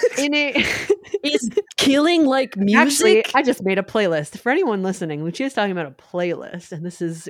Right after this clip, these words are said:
Speaker 2: that's what we've been talking about this whole time, so
Speaker 1: Yeah, a
Speaker 2: don't worry
Speaker 1: list
Speaker 2: about it.
Speaker 1: of hits. I
Speaker 2: <laughs>
Speaker 1: made some
Speaker 2: But I, but to,
Speaker 1: choices.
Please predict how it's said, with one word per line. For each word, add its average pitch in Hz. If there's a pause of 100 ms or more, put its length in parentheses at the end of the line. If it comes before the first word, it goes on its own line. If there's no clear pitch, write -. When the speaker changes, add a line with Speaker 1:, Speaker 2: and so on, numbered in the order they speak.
Speaker 2:
that's 185
what 190
we've 175
been 160
talking 165
about 147
this 143
whole 143
time, 147
so 147
Speaker 1:
Yeah, 247 (120)
a 285
Speaker 2:
don't 269
worry -
Speaker 1:
list -
Speaker 2:
about 254
it. 262
Speaker 1:
of 240
hits. 262
I 240
Speaker 2:
<laughs> -
Speaker 1:
made 294
some 269 (1000)
Speaker 2:
But 285
I, 294
but 262
to, -
Speaker 1:
choices. 208